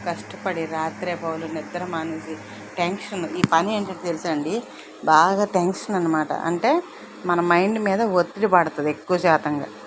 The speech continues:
అలాంటి పని మనం చేసుకుంటూ వెళ్తున్నామంటే వాళ్ళు ఎలా అర్థం చేసుకోవాలండి? అస్సలు అలా అర్థం చేసుకోరనమాట. వాళ్ళకి ఏదొస్తే అది మాట్లాడతారు. డబ్బులు ఇచ్చేటప్పుడు ఏమో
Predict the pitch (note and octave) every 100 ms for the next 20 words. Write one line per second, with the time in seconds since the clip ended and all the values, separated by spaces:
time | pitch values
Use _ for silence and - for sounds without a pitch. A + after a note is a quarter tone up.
0 | - - - - E3+ F#3+ G#3 G#3 - F3
1 | F3 F#3 B3 C#4+ G3+ F3 E3 E3 E3+ E3
2 | F3+ F3 F3 F3+ D3+ D#3 E3+ E3+ D#3 D#3
3 | F3+ G3+ E3+ D3+ E3 E3+ E3+ E3 D#3 D3+
4 | - - C#3 C#3 D#3 A3+ - - - -
5 | - D#3+ - - G#3 E3+ D3+ - - -
6 | - E3 D#3+ D#3+ E3+ F3+ E3+ D#3+ - -
7 | D3+ C#3 C#3 C#3 C#3 E3+ B3 C4 - -
8 | - E3 D#3+ D#3+ E3 E3 D#3+ G3+ F3 E3
9 | D#3 D#3 D#3+ D#3 D3+ D3 D#3 D3+ D3+ D3
10 | D3+ D#3 D#3 D#3 D#3+ D#3+ D#3